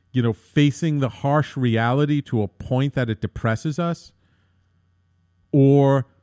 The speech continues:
leaning into things that make us feel good, I'm all for leaning into those things that make us feel good, because we can do more,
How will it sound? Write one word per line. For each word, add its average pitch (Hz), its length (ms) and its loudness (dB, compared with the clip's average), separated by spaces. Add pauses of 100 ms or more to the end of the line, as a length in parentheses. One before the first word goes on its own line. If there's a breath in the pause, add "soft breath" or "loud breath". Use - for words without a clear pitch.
(180)
leaning 147 520 2
into 143 360 0
things 147 520 -2
that 123 100 0
make 120 220 -2
us 123 120 -4
feel 117 260 -2
good, 135 420 0
I'm 117 240 -4
all 127 200 2
for 131 220 -2
leaning 120 340 0
into 110 260 -4
those 104 260 -4
things 95 280 -6
that 95 180 -10
make 92 260 -8
us 87 100 -12
feel 85 460 -8 (520)
good, - 360 -6 (320 soft breath)
because 92 360 -8
we 92 120 -10
can 85 320 -10
do 120 240 0
more, 143 440 -2